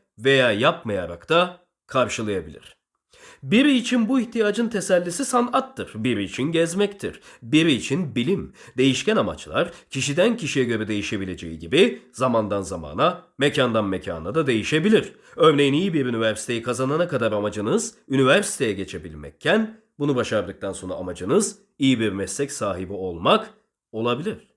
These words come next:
İnançlı kişiler tarafından iddia edilen mutlak amaç yoksa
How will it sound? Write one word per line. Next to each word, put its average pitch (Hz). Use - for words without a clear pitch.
İnançlı 160
kişiler 247
tarafından 220
iddia 220
edilen 110
mutlak 143
amaç 208
yoksa 233